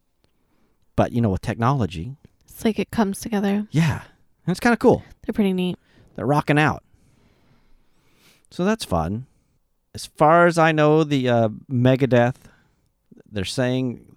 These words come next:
Speaker 1: the Megadeth Lamb of God show is on until it can't be on, which I think we're getting close to that.
Speaker 2: <laughs>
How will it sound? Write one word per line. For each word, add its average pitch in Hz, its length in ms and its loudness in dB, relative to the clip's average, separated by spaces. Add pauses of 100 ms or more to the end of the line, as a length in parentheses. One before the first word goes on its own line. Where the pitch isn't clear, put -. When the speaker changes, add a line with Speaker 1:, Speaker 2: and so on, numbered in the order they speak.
Speaker 1:
the 98 60 -8
Megadeth 139 420 2
Lamb 131 180 0
of 127 60 -2
God 110 240 2
show 92 420 -4 (380)
is 98 260 -4
on 127 500 2 (840)
until 113 260 -2
it 110 80 -4
can't 110 240 -4
be 92 120 -4
on, 90 360 -12 (1160)
which - 160 -4
I 110 60 6
think 123 160 2
we're 123 80 4
getting 117 240 2
close 117 300 2
to - 100 0
that. - 380 -6
Speaker 2:
<laughs> - 40 -18